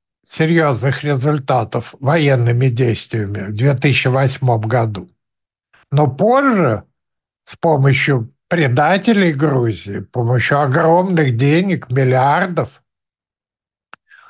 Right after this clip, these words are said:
он сменил власть в Грузии. Пришли вот эти мечтатели,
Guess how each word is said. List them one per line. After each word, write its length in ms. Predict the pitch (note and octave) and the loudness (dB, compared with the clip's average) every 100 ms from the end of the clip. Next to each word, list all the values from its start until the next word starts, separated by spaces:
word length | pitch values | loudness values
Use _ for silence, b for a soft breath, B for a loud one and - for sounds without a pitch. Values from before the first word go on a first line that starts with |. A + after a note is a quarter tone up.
| b | b
он 200 | B2+ E3 | -2 -2
сменил 640 | C#3+ - G3+ E3+ A3+ G#3 G3 | -2 -2 0 2 2 4 4
власть 640 | E3+ G#3 A#3 A3+ - - - | 4 2 2 -4 -12 -20 -20
в 200 | B2+ C3+ | -12 -6
Грузии. 560 | E3 C#3+ B2 F#2 A#2 | -2 2 2 0 -4
Пришли 920 | A#2 C#3+ C3+ - D3 D3 C#3+ B2+ A#2 - B B B B B B _ _ _ | -4 -2 -2 -2 -2 0 2 0 -2 -6 B B B B B B _ _ _
вот 360 | A#2+ A#2+ C#3 C3 | -4 -2 -2 0
эти 240 | A#2+ A2+ | -2 -2
мечтатели, 1000 | A#2+ B2+ A#2+ - F3+ G#3 A3+ F#3+ C3+ A2+ | -2 0 0 -2 0 0 0 -2 -2 -4